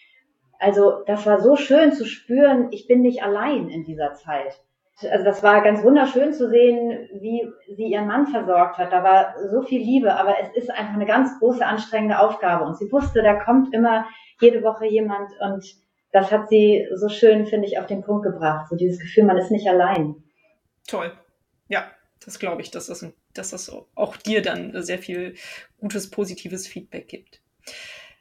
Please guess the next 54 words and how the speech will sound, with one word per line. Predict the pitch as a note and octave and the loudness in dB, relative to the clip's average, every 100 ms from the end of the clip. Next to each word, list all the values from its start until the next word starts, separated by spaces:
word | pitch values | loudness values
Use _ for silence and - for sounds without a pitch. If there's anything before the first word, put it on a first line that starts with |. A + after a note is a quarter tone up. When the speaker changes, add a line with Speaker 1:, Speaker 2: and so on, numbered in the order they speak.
| _ _ - | _ _ -2
Speaker 2:
Was | D4+ | -2
kann | - F#4 | 0 -2
man | F#4 | -2
denn | D#4+ | -4
tun, | C4 D4 A#4+ | -4 -4 0
wenn | G#3 | 0
man | G3 | 0
sagt, | F#3 - - - - _ _ _ | -2 -2 -4 -12 -18 _ _ _
„K | - - | -8 -6
F | F#3 | -4
A | F#3 F#3 B3+ - - | -4 -4 -6 -12 -20
gefällt | G3+ G#3+ G3 C4+ | -16 -10 -8 -8
mir, | B3+ | -10
finde | A3 F#3 | -10 -12
ich | - | -8
klasse, | G3+ G3 B3 | -8 -6 -6
ich | A#3 A#3 | -6 -6
möchte | G#3+ - | -10 -10
denen | G3 G#3 | -10 -8
gerne | F#3+ F3+ F3+ | -6 -6 -6
helfen“? | F#3 F#3+ - - - | -6 -6 -10 -16 -12
Also | F#3+ F3+ | -8 -8
ihr | F#3 | -6
habt | G#3+ | -8
schon | - | -8
gesagt, | G3 G#3 G#3 | 0 0 0
man | F#3 | -8
kann | G3+ F#3 | -10 -8
natürlich | F3+ F3 | -8 -8
spenden, | - A#3 A#3 F4+ _ | -2 -4 -4 -16 _
man | A#3 | -16
kann | - G3 | -10 -8
sich | F3+ F3+ | -6 -8
wahrscheinlich | F3 F3+ F#3+ | -8 -8 -8
engagieren, | F#3 F3+ G#3 C#4+ - - _ _ _ | -10 -10 -8 -10 -12 -20 _ _ _
aber | - A3 A3+ A3 G#3+ - | -2 0 2 2 2 0
erklärt | A#3 C#4 C#4 | -4 -4 -4
doch | C4 | -2
noch | B3 | -2
mal | A#3+ | -2
genau | G#3+ G#3+ | -2 -2
den | G#3+ G#3+ F#3+ | -2 -4 -6
Weg. | F#3 - | -8 -10
Wie | F#3 G#3 | -16 -16
findet | - G#3+ F#3+ | -10 -8 -8
man | F#3 | -10
euch? | F3 F3+ F3 - | -10 -10 -12 -14
Äh, | F#3 | -12
sch-, | F#3 - G#3 | -12 -12 -6
nennt | A3+ A#3 | -6 -6
noch | G#3+ | -6
mal | G3+ F3+ | -4 -4
eure | F3 | -4
Homepage | A3 C4 B3+ G#3 | -6 -4 -4 -6